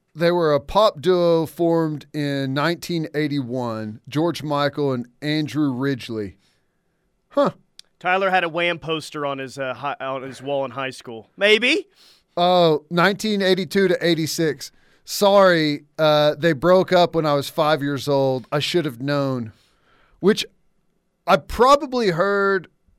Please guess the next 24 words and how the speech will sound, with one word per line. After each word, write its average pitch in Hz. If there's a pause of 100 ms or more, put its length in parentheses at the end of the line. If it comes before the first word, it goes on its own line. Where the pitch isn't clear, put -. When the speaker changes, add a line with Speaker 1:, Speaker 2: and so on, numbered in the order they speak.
(200)
Speaker 1:
Wham 180 (100)
playing 175
on 160
the, 156
uh, 143 (720)
on 160
the 147
stereo 170
of 131
my 151
mom's 151 (500)
ni-, 147
nineteen 165
seventy-two 156
Chevy 147
Nova 147
that 147
we 147
used 151
to 151
drive 147
around 147
in, 151
but 131